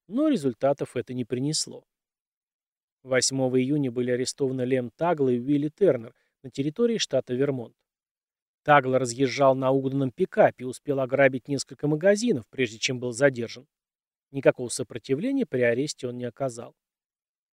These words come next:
Через четыре часа после его поимки в полицию позвонил Уилли Тернер – и добровольно сдался в каком-то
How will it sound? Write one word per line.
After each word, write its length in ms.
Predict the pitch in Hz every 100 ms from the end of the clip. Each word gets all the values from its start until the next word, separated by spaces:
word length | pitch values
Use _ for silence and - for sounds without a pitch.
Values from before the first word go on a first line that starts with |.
| -
Через 260 | 156 139
четыре 340 | - 143 147 135
часа 360 | 151 - 139
после 300 | - 135 -
его 120 | 131 120
поимки 480 | 139 147 185 147
в 80 | 117
полицию 420 | 131 131 131 139
позвонил 460 | - 120 135 139 135
Уилли 300 | 131 139 151
Тернер – 440 | - 185 123 117 _ _ _ 226
и 60 |
добровольно 540 | 214 202 226 262 233 165
сдался 480 | 139 196 220 -
в 40 | -
каком-то 420 | 139 151 131